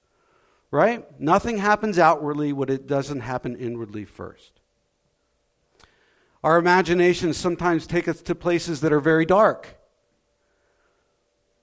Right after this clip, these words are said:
Sometimes they take us to places that are very light and very bright and very good.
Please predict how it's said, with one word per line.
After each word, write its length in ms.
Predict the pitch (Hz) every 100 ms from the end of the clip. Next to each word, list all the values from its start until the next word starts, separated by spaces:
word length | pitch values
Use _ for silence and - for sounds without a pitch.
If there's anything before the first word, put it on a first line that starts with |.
| _ _ _
Sometimes 480 | - 180 180 185 165
they 100 | 175
take 220 | 180 175
us 100 | 170
to 80 | -
places 440 | 175 185 175 160
that 120 | 165
are 60 | 170
very 280 | 170 185 190
light 520 | 196 202 110 - - -
and 80 | 131
very 160 | 156
bright 380 | 156 165 147 120
and 80 | 113
very 180 | 127 123
good. 460 | 143 127 101 117